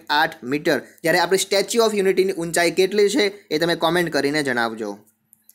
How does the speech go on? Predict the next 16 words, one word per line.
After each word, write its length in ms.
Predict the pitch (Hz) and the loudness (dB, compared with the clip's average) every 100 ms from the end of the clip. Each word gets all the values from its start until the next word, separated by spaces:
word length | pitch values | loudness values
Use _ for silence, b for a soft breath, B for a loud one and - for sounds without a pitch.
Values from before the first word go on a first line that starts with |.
| b b b b 135 | b b b b 0
જે 380 | 165 214 208 208 | 4 4 4 2
યુ 120 | 180 | 4
એ 160 | 240 254 | 4 4
ઈ 40 | |
દેશના 600 | 196 185 - 143 147 196 - B | 4 2 0 0 0 0 -4 B
દુબઈ 320 | 156 185 214 | 0 4 4
શહેરમાં 460 | 214 170 165 185 180 | 2 2 2 2 2
આવેલી 280 | 175 175 175 | 2 2 0
છે, 200 | 175 185 180 - | -2 -6 -8 -6
બધાને 400 | 139 139 151 170 | -2 0 0 0
ખબર 280 | - 160 165 | -2 -2 -2
હશે. 280 | 156 165 160 _ _ | -2 -8 -20 _ _
યુ 180 | - 202 | 0 2
એ 160 | 262 285 | 4 2
ઈ 40 | |
છે 220 | 269 180 | 2 0